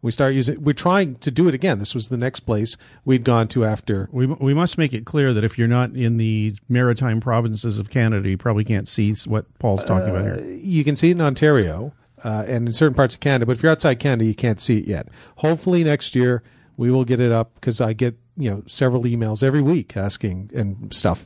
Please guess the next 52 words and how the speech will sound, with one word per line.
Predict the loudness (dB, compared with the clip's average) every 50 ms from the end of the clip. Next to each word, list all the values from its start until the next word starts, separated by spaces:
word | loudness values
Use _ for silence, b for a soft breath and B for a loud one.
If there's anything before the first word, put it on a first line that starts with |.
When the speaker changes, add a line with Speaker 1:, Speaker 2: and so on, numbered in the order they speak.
| -12 -4 -2
Speaker 1:
like, | -2 0 2
"When | 2 2 2
is | 2 0 0
it | -2
gonna | -2 0 0
be | 2 2 2
up?" | 0 -2 -6
kind | -6 -4 -4 -4
of | -4
thing. | -6 -6 -8 -10 B B B B
Speaker 2:
Yeah. | 4 4 4 2 B B B B B -4
Speaker 1:
Working | -2 0 0 0 0 2 2
on | 2 2 2
it, | 0 -2 -4 -4
but | -4 -2 -2
we | 0 0 0
have | 0 2
multiple | 2 0 0 0 -2 -2
Speaker 2:
You | -2 0
can | 2 0 0
Speaker 1:
sh- | 0
Speaker 2:
see | 0 -2
bits | 0 0 -2 -2 -2 -4
and, | -2 -2
bits | -2 -2 -2
and | -2 -2
pieces | 0 0 0 0 0
on | 0 2 2
Speaker 1:
Yes. | 2 2
Speaker 2:
YouTube. | 0 0 -2 -2 -4 -6 -6 _ b b b b b
Speaker 1:
We | -2 0
have | 0 0 2
multiple | 2 0 0 0 -2 -2 -2 -2 -2
<laughs> |
series | -2 -2 0 0 0 0 0 -2 -2 -2 0
that | -2 -2 0
we're | 0 0 2
running, | 2 2 2 2 0 -4 -6 B -16 B B
not | B 0 0 2
all | 2 2 2 0
of | 0
which, | 0 -2 -2 -4 -4
in | -2 -2 -2 0
fact, | 0 -2 -2 0 -2
only | -2 0 0
one | 0 0 0 0
of | -2
which | -4 -4 -6
involves | -6 -4 -4 -4 -4 -4
ghosts. | -2 0 0 0 0 -2 -4 -4
So, | -4 -4 -6 -2
Speaker 2:
Yeah. | 0 0 0 0